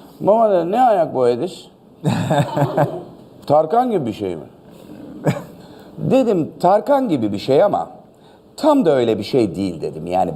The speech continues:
başka bir şey. "Ya benim vaktim yok ya," dedi. "Nasıl bir şey birisiyle," dedi. "Nasıl bir şey?" dedi yani. Şimdi bu Tarkan gibi bir şey mi? Tarkan'ı ne kadar sevdiğimi bilirsin.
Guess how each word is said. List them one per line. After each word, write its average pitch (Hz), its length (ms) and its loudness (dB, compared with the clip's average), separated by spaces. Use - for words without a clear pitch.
başka 143 420 0
bir - 60 -6
şey. - 260 -10
"Ya 165 300 4
benim 165 180 2
vaktim 170 360 0
yok 151 200 2
ya," 117 200 4
dedi. 92 300 -6
"Nasıl 131 280 -4
bir 139 60 -2
şey 131 200 -2
birisiyle," 127 440 0
dedi. 92 160 -2
"Nasıl 143 220 0
bir 98 60 -8
şey?" 76 240 -4
dedi 69 160 -8
yani. 65 320 -4
Şimdi 247 320 2
bu 226 220 2
Tarkan 262 520 2
gibi 104 260 0
bir 98 60 -6
şey 151 280 2
mi? 85 180 -6
Tarkan'ı 117 420 4
ne 113 100 4
kadar 98 280 2
sevdiğimi 90 480 -2
bilirsin. 85 480 -4